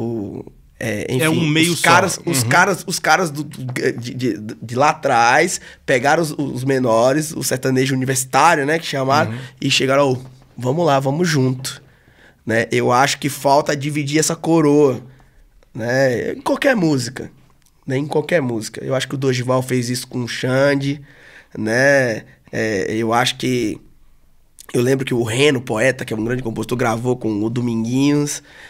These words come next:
Speaker 1: né? Eu acho que em todo lugar é preciso a gente respeitar o que sempre existiu,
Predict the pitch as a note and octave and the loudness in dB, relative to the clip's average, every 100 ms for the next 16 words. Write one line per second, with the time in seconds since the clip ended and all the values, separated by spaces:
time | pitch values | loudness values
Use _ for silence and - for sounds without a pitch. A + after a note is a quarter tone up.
0 | - _ G#2+ A#2 D3 D3 - D3 C3+ - | -20 _ -2 0 2 0 -2 -6 -8 0
1 | D3 D3+ D3 C#3 B2 B2 B2 B2+ B2+ B2+ | 2 4 2 0 0 0 2 2 0 -6
2 | - B2+ B2+ B2+ B2+ B2 B2 - B2+ B2+ | -4 -4 -2 -2 -2 -4 -4 -4 -6 2
3 | C3 E3+ - - B2+ - A#2+ A#2+ - - | 2 2 -2 -14 -14 -10 -10 -10 -12 -8
4 | B2+ B2+ A#2+ B2 - - C#3+ E3 | -6 -4 -6 -8 -8 0 2 2